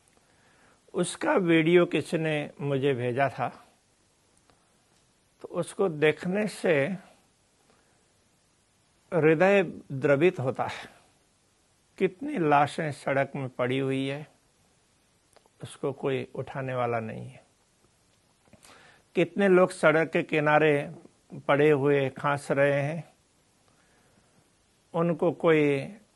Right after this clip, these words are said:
सहयोग पहुंचाने वाला नहीं है। ऐसी परिस्थिति हमारे देश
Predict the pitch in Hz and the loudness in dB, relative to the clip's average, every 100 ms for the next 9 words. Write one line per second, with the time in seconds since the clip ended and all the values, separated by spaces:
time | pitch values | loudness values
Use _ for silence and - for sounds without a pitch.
0 | - - - 139 147 151 - 139 135 143 | -20 -6 0 2 2 0 -2 -4 -2 -2
1 | 139 139 131 127 120 113 120 120 113 - | -2 0 0 0 -4 -6 -10 -12 -14 -20
2 | _ _ _ _ _ _ _ _ _ _ | _ _ _ _ _ _ _ _ _ _
3 | _ _ _ _ _ _ - 151 143 - | _ _ _ _ _ _ -4 0 0 0
4 | 180 165 151 147 - 165 143 147 - 135 | -2 0 0 0 -4 -4 -2 -2 -4 -6
5 | 131 131 139 127 131 120 | -2 0 0 -2 -4 -4